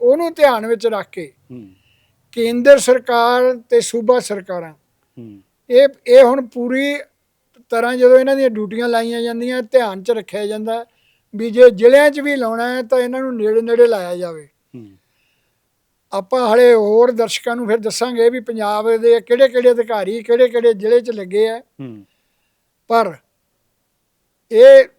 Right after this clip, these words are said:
Speaker 1: ਦਰਸ਼ਕਾਂ ਨੂੰ ਇਹ ਜ਼ਰੂਰ ਜਾਣਕਾਰੀ ਹੋਣੀ ਚਾਹੀਦੀ ਹੈ ਵੀ ਆਈ ਏ ਐਸ, ਆਈ ਪੀ ਐਸ
Speaker 2: ਜੀ।
Speaker 1: ਇਹ ਵੀ ਇੱਕ ਇਨਸਾਨ ਨੇ,
Speaker 2: ਹੂੰ।
Speaker 1: ਇਹ ਵੀ ਆਪਣੀ ਵਿਆਹੁਤਾ ਜ਼ਿੰਦਗੀ ਵਧੀਆ ਜਿਉਣਾ ਚਾਹੁੰਦੇ ਨੇ।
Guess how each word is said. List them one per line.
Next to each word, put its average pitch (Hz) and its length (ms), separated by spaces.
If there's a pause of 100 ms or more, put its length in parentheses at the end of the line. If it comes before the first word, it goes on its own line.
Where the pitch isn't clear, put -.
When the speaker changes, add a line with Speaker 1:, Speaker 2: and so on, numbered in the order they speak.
Speaker 1:
ਦਰਸ਼ਕਾਂ 226 640
ਨੂੰ 262 380
ਇਹ 254 140
ਜ਼ਰੂਰ 240 360
ਜਾਣਕਾਰੀ 226 540
ਹੋਣੀ 214 220
ਚਾਹੀਦੀ 233 420
ਹੈ 247 200
ਵੀ 269 120 (100)
ਆਈ 214 260
ਏ 240 220
ਐਸ, - 240 (260)
ਆਈ 214 220
ਪੀ 220 200
ਐਸ - 360 (160)
Speaker 2:
ਜੀ। 113 220 (460)
Speaker 1:
ਇਹ 269 260
ਵੀ 269 360 (200)
ਇੱਕ 214 220
ਇਨਸਾਨ 214 520
ਨੇ, 240 320 (260)
Speaker 2:
ਹੂੰ। 123 120
Speaker 1:
ਇਹ 233 180
ਵੀ 277 140
ਆਪਣੀ 240 480
ਵਿਆਹੁਤਾ 233 400
ਜ਼ਿੰਦਗੀ 220 560
ਵਧੀਆ 220 360
ਜਿਉਣਾ 202 380
ਚਾਹੁੰਦੇ 240 380
ਨੇ। 240 220